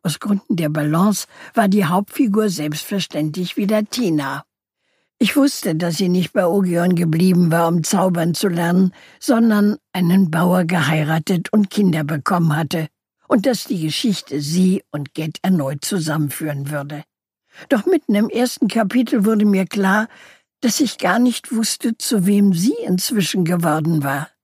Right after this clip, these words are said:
Ich wusste weder, warum sie das getan hat, was sie getan hatte,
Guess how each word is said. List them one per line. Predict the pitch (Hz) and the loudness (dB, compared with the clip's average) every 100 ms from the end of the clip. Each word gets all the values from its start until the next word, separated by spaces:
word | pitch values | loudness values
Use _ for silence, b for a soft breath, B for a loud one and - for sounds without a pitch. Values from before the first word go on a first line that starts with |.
| _ _ _ _ _ - | _ _ _ _ _ -6
Ich | 151 | -2
wusste | 185 - - 160 | -2 -4 -4 -2
weder, | 165 156 151 147 | 0 0 0 0
warum | 156 143 190 240 | -2 2 2 2
sie | 247 214 | 2 0
das | 175 175 - | 0 -2 -4
getan | 190 - 165 196 196 | -4 -4 -4 0 2
hat, | 208 196 - _ _ _ _ | 2 -2 -10 _ _ _ _
was | 170 147 | -4 -2
sie | 214 | -2
getan | 202 196 165 170 208 | -2 -2 -2 0 2
hatte, | 185 190 202 | 2 0 -2